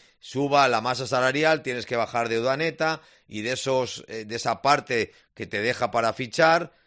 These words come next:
eh, no todo va para la masa salarial, porque va una parte, porque hay que repartirla entre varios años. Es decir, que no es tan fácil. Es decir, tú vendes ahora a un jugador por cuarenta millones y te soluciona el problema. Te lo soluciona.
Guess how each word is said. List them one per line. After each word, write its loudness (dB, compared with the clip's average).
eh, -8
no -2
todo 2
va 4
para 0
la -2
masa -6
salarial, 0
porque -6
va -2
una -6
parte, 0
porque -8
hay -12
que -6
repartirla -4
entre -4
varios -2
años. -12
Es -8
decir, -10
que -2
no -2
es -4
tan 0
fácil. -2
Es -20
decir, -8
tú 0
vendes 2
ahora 2
a 0
un -6
jugador -2
por -6
cuarenta -4
millones -6
y -14
te -6
soluciona -2
el -6
problema. -6
Te -8
lo -4
soluciona. -4